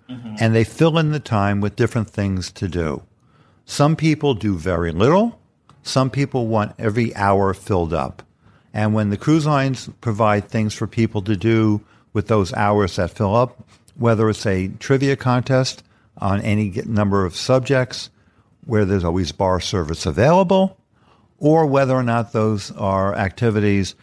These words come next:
Speaker 2: that they charge for, people will find a way to fill up the, essentially for a seven-day cruise, seven nights is hundred sixty-eight, the cruise, 'cause you don't get it on at the beginning, is,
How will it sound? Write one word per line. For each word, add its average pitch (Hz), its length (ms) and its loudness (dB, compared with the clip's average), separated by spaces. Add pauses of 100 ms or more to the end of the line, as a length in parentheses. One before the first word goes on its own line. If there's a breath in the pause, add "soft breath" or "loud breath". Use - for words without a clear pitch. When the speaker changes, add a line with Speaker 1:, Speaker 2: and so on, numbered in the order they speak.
(300 soft breath)
Speaker 2:
that 110 400 -4
they 120 120 2
charge 104 400 0
for, 76 360 -6 (400)
people 147 340 0
will 139 160 2
find 104 500 0
a 110 80 -4
way 95 240 0
to 95 120 -8
fill 98 200 -2
up 95 160 -2
the, 90 260 -2 (460 loud breath)
essentially 170 460 2
for 143 120 0
a 117 40 2
seven-day 156 340 0
cruise, 85 480 -4 (280)
seven 131 300 0
nights 117 320 0
is - 200 -8
hundred 92 220 -2
sixty-eight, 120 600 -4
the 107 80 -12
cruise, 117 420 0 (280 soft breath)
'cause - 180 -4
you 113 60 0
don't 110 200 2
get 101 140 2
it - 20 2
on 95 100 2
at 82 80 -4
the 85 60 -12
beginning, 101 440 0
is, 107 340 -4